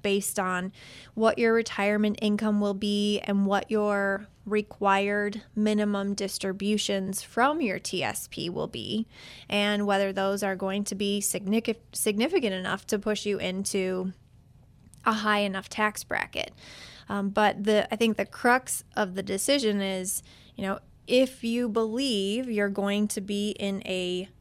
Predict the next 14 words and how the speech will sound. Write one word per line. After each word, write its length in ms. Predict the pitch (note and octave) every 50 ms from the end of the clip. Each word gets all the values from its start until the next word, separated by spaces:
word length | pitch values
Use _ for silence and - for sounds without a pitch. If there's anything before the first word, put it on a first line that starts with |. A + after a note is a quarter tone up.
| - - -
lower 840 | - G3 G3 G3+ G#3 G#3 A3+ A3+ A3+ A#3+ A#3+ B3 B3+ C4 C4+ C4 C4 - - -
tax 480 | - - A#3+ A#3+ B3 C4+ C4 - -
bracket 680 | - - G3 E3 E3 - - E3+ D#3+ F#3 G#3 - - - - - - - - -
in 260 | G#3+ G#3+ A3 A3 A3
retirement, 840 | G#3+ A3 G#3+ - - - A#3+ B3+ A#3 F#3 E3+ E3 E3 D#3+ G3 A3 - - -
you 180 | - G3+ G3+ F#3+
would 180 | F#3+ G3 G3 G3
want 360 | F#3+ G3 G3 G3 G3 G3 -
to 200 | - - G#3 G3
get 380 | F#3+ G3 - G#3 G#3+ A3 - -
your 240 | G#3+ G#3+ G#3+ G#3+ G3+
tax 560 | G3+ - - - A#3+ B3 C4 C#4+ - - -
deduction 640 | - - G#3+ F#3 G3+ F#3+ F#3+ F#3+ - - - F#3+ F#3+
today 840 | G3 - - F#3+ F#3 - - C4+ E4 C#4 F#3 F3 D#3+ F3 F#3+ A#3 B3